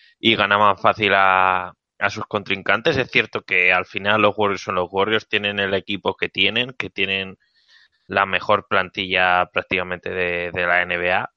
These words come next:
pero yo creo que Houston tiene una oportunidad, ha sabido atacarla, estuvo a punto de ganar a Warriors el partido pasado y sin Durant pueden pasar cosas. Creo que, que Harden, tras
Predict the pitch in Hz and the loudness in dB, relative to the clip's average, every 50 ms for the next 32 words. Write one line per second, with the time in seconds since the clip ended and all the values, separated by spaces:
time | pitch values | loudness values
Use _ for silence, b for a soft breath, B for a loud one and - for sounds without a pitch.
0 | _ - 113 104 101 101 101 110 110 - 160 147 - 147 131 - - 131 139 139 | _ 0 0 2 2 2 0 -2 0 0 -4 -4 -4 -6 -10 -8 -4 -4 -4 -4
1 | - - 160 151 151 - 139 131 127 131 127 127 - 131 120 - - 107 104 104 | -4 -6 -6 -6 -6 -6 -8 -6 -2 -2 -2 -2 -2 -4 -6 -6 -6 -8 -4 -2
2 | 104 113 131 - _ - - 113 123 - 143 143 131 135 131 120 117 110 104 101 | 0 0 0 -2 _ -2 0 0 0 2 0 0 0 0 0 2 2 2 0 0
3 | - 101 92 - - 101 107 123 131 147 156 - _ _ - - - _ - - | -4 -8 -8 -4 -4 -4 -4 -2 -6 -8 -8 -8 _ _ -18 -18 -18 _ -4 0
4 | 113 131 139 - - - 120 123 113 - 120 117 104 101 101 98 104 104 101 101 | 4 4 4 4 2 -2 -6 -6 0 2 2 2 4 2 2 2 2 2 4 6
5 | 98 98 95 95 92 92 98 101 98 95 98 95 95 95 95 92 92 - - _ | 6 6 6 4 4 2 0 0 0 0 0 2 2 4 2 2 -2 -10 -18 _
6 | _ _ _ _ _ _ _ _ _ _ _ _ _ _ _ _ _ _ _ _ | _ _ _ _ _ _ _ _ _ _ _ _ _ _ _ _ _ _ _ _
7 | _ _ _ _ _ _ _ _ _ _ 95 _ - 98 98 95 90 - 90 90 | _ _ _ _ _ _ _ _ _ _ -20 _ -6 -4 -4 -4 0 -2 -2 -2
8 | - 104 95 98 107 120 135 139 - - 117 107 - 110 104 98 95 98 95 92 | 0 -2 -2 -2 -2 -4 -6 -6 -8 -10 -10 -8 -4 -6 -6 -4 -4 -2 0 0
9 | 92 101 110 123 135 _ _ _ _ _ _ _ _ _ - 110 110 113 104 101 | 2 0 0 -2 -6 _ _ _ _ _ _ _ _ _ 0 0 2 2 0 -4
10 | - 98 95 98 95 90 - - 107 104 127 123 - - 107 107 - 110 104 101 | -6 -8 -4 -4 -6 -6 -4 -8 -8 -6 -6 -8 -6 -4 -6 -4 -2 0 0 0
11 | 98 92 - b b b b b b b - - 98 95 - 113 110 113 110 110 | 0 -2 -4 b b b b b b b -2 0 0 0 2 0 0 0 0 -2
12 | 101 95 - - 101 95 95 92 92 - - - - - | -4 -4 -4 0 2 4 4 4 2 0 -4 -6 -8 -8